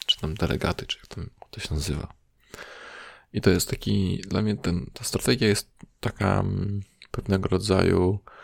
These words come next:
dynamiką w czasie wykonywania. Bo tutaj s-, tutaj się najczęściej sp-, zapinasz na konstruktor, tam wstrzykujesz te zależności, dostarczysz ich,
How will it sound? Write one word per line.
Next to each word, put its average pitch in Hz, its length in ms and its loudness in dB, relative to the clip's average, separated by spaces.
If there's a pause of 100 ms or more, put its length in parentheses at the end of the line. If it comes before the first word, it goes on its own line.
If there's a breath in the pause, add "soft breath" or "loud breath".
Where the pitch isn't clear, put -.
(800 loud breath)
dynamiką 101 1000 4
w - 200 -14
czasie - 260 -2
wykonywania. - 640 2 (1120)
Bo - 80 2
tutaj - 220 6
s-, - 80 2
tutaj - 380 0
się 117 340 0 (120)
najczęściej 123 520 4 (100)
sp-, - 180 -10 (300)
zapinasz 113 460 2
na 104 100 2
konstruktor, 196 640 0 (1040 loud breath)
tam 104 440 2
wstrzykujesz 98 580 4
te 98 100 0
zależności, 101 680 2
dostarczysz 110 560 0
ich, - 320 0